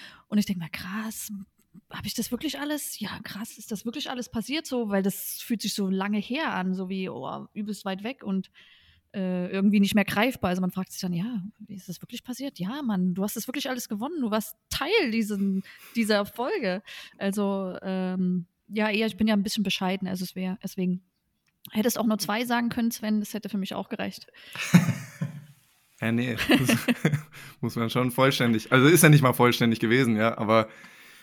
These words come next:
Speaker 2: ähm, wie war das denn damals, als du die Titel gewonnen hast? Klar, ich mein, wenn man direkt den Titel gewinnt, ist natürlich Freude, aber so paar Tage später, also nimmt man das dann wahr? Wie hast du das damals aufgenommen für dich?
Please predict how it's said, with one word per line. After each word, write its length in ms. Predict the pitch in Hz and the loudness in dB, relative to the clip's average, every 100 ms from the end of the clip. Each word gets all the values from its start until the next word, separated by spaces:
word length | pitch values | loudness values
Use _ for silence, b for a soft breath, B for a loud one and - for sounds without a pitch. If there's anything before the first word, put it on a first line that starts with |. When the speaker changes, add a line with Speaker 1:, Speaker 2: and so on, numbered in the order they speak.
| B 113 | B 2
Speaker 2:
ähm, 600 | 113 110 107 107 104 - _ _ _ _ _ | 4 4 4 4 0 -8 _ _ _ _ _
wie 140 | 123 117 | 0 6
war 140 | 139 | 6
das 120 | 160 | 6
denn 140 | 135 113 | 2 4
damals, 420 | 113 185 180 147 | 4 4 0 -2
als 120 | 110 | -2
du 60 | 113 | -2
die 120 | 113 | -2
Titel 240 | 127 120 113 | -2 -2 -2
gewonnen 320 | 104 113 120 | 0 0 0
hast? 220 | 98 - | -4 0
Klar, 260 | 117 113 101 | 6 6 4
ich 80 | 110 | 0
mein, 240 | 107 104 | 0 0
wenn 260 | 110 101 110 | -4 -2 0
man 100 | 107 | 0
direkt 260 | 101 110 - | -2 -4 -2
den 100 | 110 | -2
Titel 240 | 117 110 | -2 -4
gewinnt, 280 | 101 113 143 | -4 -4 -4
ist 120 | 117 | -4
natürlich 420 | 107 113 107 - _ _ | -4 0 -2 -2 _ _
Freude, 580 | - - 107 139 175 175 | -14 -2 0 2 0 -2
aber 300 | - 101 110 | -4 -2 -2
so 440 | 107 110 107 104 _ _ _ | 0 0 0 -4 _ _ _
paar 200 | - 107 | -6 -4
Tage 240 | 110 107 98 | -2 -4 -2
später, 480 | 110 117 160 160 107 | -2 0 -2 -2 -6
also 200 | 98 107 | -4 0
nimmt 200 | 110 - | 0 0
man 140 | 120 | -2
das 140 | 113 - | -2 -4
dann 160 | 104 | -4
wahr? 220 | 101 135 | -2 -2
Wie 100 | 123 | -4
hast 180 | 117 - | -6 -10
du 40 | 147 | -12
das 100 | - | -6
damals 280 | 110 107 | -4 -4
aufgenommen 440 | - 113 - 135 139 | -6 -8 -6 -4 -4
für 100 | 147 | -4
dich? 240 | 160 - | -6 -6